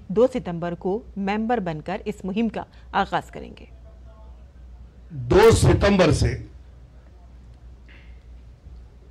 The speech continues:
Speaker 2: ये संगठन पर्व सदस्यता का शुरू होगा, जिसमें नए सिरे से सभी मौजूदा जो सदस्य हैं,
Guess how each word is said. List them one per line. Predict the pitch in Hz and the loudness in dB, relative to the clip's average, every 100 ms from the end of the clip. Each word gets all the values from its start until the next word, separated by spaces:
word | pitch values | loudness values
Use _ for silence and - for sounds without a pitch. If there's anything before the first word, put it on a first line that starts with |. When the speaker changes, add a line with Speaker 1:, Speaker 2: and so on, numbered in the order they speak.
| - - - - - | -20 -20 -20 -16 -4
Speaker 2:
ये | 156 185 190 214 - - - - | 2 4 4 2 -2 -16 -20 -20
संगठन | - - 151 160 180 185 170 | -10 -2 2 2 4 2 2
पर्व | 175 175 190 | 0 4 4
सदस्यता | 180 165 160 - 175 170 | 2 0 0 -2 0 0
का | 165 170 160 - | 2 2 0 0
शुरू | 147 170 165 | 0 2 2
होगा, | 156 160 185 - - - - - - - - - - - - - - - - - - - - - - | 2 2 0 -8 -20 -20 -20 -20 -20 -20 -20 -20 -20 -20 -20 -20 -20 -20 -20 -20 -20 -20 -20 -20 -8
जिसमें | 127 143 131 175 | -2 -2 0 0
नए | 165 156 170 190 | 2 2 4 2
सिरे | 180 - 165 | 2 0 0
से | 170 190 190 | 2 2 2
सभी | - - 160 220 190 - - - - - - - - - - - | 0 -2 2 2 0 -2 -12 -20 -20 -20 -20 -20 -20 -20 -18 -4
मौजूदा | 127 135 147 165 175 | 0 0 2 2 2
जो | 165 180 175 | 2 0 0
सदस्य | 156 165 165 185 | 0 -2 -2 2
हैं, | 185 180 - | 2 2 -6